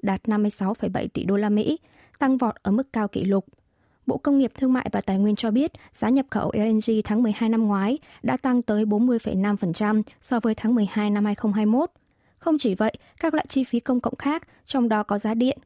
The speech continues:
cũng đồng loạt tăng. Giá điện đã được nâng tới ba lần trong năm ngoái, tổng cộng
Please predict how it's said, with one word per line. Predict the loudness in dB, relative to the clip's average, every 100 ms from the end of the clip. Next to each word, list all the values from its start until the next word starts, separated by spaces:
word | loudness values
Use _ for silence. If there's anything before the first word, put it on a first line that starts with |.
| -6
cũng | 0 2
đồng | 2
loạt | 0 -2
tăng. | 0 0 0 -2 _ _ _
Giá | -4 0
điện | 2 0
đã | -2
được | -2 0
nâng | 2 2 0
tới | 0 0
ba | 0 0
lần | 2 0
trong | 0 0
năm | 2
ngoái, | 0 0 0 -2 -6 -18 -4
tổng | -2 0
cộng | -2